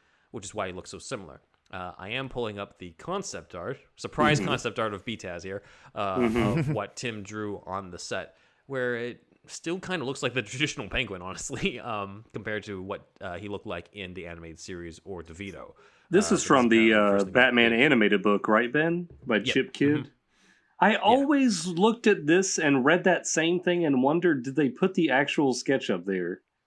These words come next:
Speaker 2: Or is this
Speaker 1: <laughs>
Speaker 2: just, like,
Speaker 1: Yeah, 'cause
Speaker 2: another
Speaker 1: this
Speaker 2: random
Speaker 1: looks
Speaker 2: sketch that he did?
Speaker 1: Yeah, this kinda just looks very traditional. Like, it doesn't look very DeVito-like at all compared to the one
Speaker 2: Mm-hmm.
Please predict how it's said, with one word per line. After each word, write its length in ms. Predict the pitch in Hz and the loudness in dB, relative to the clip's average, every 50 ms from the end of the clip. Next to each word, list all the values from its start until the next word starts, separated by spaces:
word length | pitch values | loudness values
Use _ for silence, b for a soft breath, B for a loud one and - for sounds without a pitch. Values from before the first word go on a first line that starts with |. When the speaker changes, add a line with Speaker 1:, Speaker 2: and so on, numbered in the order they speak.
| _ _ _ _ | _ _ _ _
Speaker 2:
Or 100 | 135 123 | 4 4
is 140 | 123 117 - | 4 4 4
this 140 | 139 135 - | 2 2 2
Speaker 1:
<laughs> 20 | |
Speaker 2:
just, 200 | - 143 131 247 | 4 2 4 4
like, 100 | 185 180 156 | 6 4 6
Speaker 1:
Yeah, 40 | - | 6
'cause 80 | - 117 | 4 4
Speaker 2:
another 240 | 123 131 123 120 | 4 4 4 6
Speaker 1:
this 80 | 113 113 | 6 6
Speaker 2:
random 320 | 139 180 226 214 175 139 120 | 6 6 6 6 6 4 4
Speaker 1:
looks 80 | 117 - | 2 2
Speaker 2:
sketch 320 | - - 117 107 - - | 4 4 4 4 4 2
that 100 | - 110 | 0 2
he 120 | 104 104 95 | 2 2 4
did? 340 | 104 104 98 92 92 120 - _ _ _ _ _ _ _ _ _ _ _ _ _ _ _ _ _ _ _ _ | 4 2 2 2 0 -4 -8 _ _ _ _ _ _ _ _ _ _ _ _ _ _ _ _ _ _ _ _
Speaker 1:
Yeah, 280 | 160 165 175 175 156 147 | -6 -4 -2 0 -2 -2
this 160 | 160 175 - | -4 -6 -6
kinda 220 | - 196 185 170 147 | -4 -2 -2 -2 -2
just 200 | 147 139 117 - | -4 -6 -6 -8
looks 160 | 143 131 110 | -8 -8 -8
very 300 | 92 98 107 123 127 123 | -10 -8 -6 -4 -4 -4
traditional. 500 | 113 117 107 113 107 - 98 - 87 101 _ _ _ _ | -6 -8 -8 -8 -8 -10 -14 -18 -20 -20 _ _ _ _
Like, 100 | 107 104 | -12 -8
it 60 | 113 | -6
doesn't 200 | 139 135 143 135 | -6 -6 -4 -6
look 140 | 131 123 104 | -6 -6 -6
very 300 | 110 117 117 113 110 107 | -6 -6 -4 -4 -6 -8
DeVito-like 640 | 95 95 85 113 120 107 98 92 87 85 87 - _ _ _ | -10 -12 -10 -8 -8 -6 -6 -6 -6 -8 -8 -10 _ _ _
at 140 | 92 92 92 | -10 -8 -6
all 300 | 95 95 95 - - - | -4 -6 -6 -6 -10 -16
compared 340 | - 92 90 - 92 90 85 - | -20 -20 -18 -14 -14 -14 -14 -14
to 80 | 92 | -14
the 100 | 87 90 | -14 -6
one 240 | 85 135 123 104 98 | -2 -2 0 0 0
Speaker 2:
Mm-hmm. 220 | 104 98 87 87 | -2 -4 -4 -6